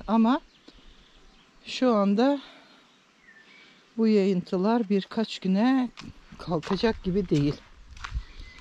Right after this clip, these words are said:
Evet, bu taşlar kaldı. Ben taşları eritiriz diye düşünüyordum. Bir yandan o da kullanılmadı.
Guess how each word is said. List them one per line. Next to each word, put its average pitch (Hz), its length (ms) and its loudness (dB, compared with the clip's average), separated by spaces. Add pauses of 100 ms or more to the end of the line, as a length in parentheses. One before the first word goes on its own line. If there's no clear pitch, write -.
(1700)
Evet, 175 400 -6
bu 185 140 -10
taşlar - 640 -6
kaldı. 139 520 -8 (220)
Ben 214 180 0
taşları 220 560 -2
eritiriz 196 640 0
diye 165 180 0
düşünüyordum. 180 640 -2 (680)
Bir 208 80 0
yandan 185 500 2 (1200)
o 220 140 4
da 190 100 4
kullanılmadı. 170 920 0